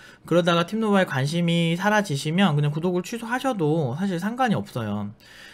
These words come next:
그래서 크게 이거를 키워서 어떻게든 하겠다라는 생각보다는, 근데 생각보다 굉장히 많은 분들이 예상보다는 한 천, 저는 한 천 명만 돼도 좋겠다고 한 게 일 년 전인데 생각보다 정말 많은 분들이 좋아요를 눌러주셔가지고,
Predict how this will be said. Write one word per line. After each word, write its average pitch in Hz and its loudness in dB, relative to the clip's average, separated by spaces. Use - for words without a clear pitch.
그래서 175 -2
크게 277 2
이거를 151 0
키워서 233 -2
어떻게든 190 -2
하겠다라는 202 0
생각보다는, 190 -2
근데 143 0
생각보다 269 0
굉장히 151 0
많은 143 0
분들이 139 0
예상보다는 147 -2
한 202 -2
천, - -6
저는 208 2
한 208 2
천 285 -4
명만 330 0
돼도 180 2
좋겠다고 175 0
한 185 0
게 170 0
일 180 2
년 196 4
전인데 131 -2
생각보다 247 -2
정말 165 2
많은 151 2
분들이 147 2
좋아요를 135 0
눌러주셔가지고, 131 -2